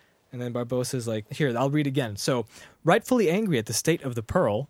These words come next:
because they repainted it. "Why'd you repaint my ship?" Um,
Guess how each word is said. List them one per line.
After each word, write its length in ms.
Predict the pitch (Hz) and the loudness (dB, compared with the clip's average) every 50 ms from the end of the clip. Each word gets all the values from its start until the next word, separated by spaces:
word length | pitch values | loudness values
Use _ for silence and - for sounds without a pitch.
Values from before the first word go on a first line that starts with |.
| _ - | _ -20
because 280 | - - - 113 107 | -14 -8 -6 -6 -4
they 100 | 110 113 | -2 -4
repainted 520 | 104 113 117 113 - 135 135 131 127 120 107 | -2 -2 -4 -4 -4 -2 -2 -2 -2 -4 -6
it. 100 | 120 - | -6 -4
"Why'd 280 | - 302 330 320 302 269 | 0 2 2 2 2 2
you 140 | 277 277 269 | 0 2 2
repaint 380 | 277 277 247 170 269 269 247 220 | 4 4 6 6 8 6 8 8
my 140 | 226 220 208 | 6 6 6
ship?" 380 | - - 240 220 - - _ - - | 6 6 6 6 4 4 _ -12 -6
Um, 380 | - 143 139 135 135 135 135 | -2 -2 0 0 0 -2 -4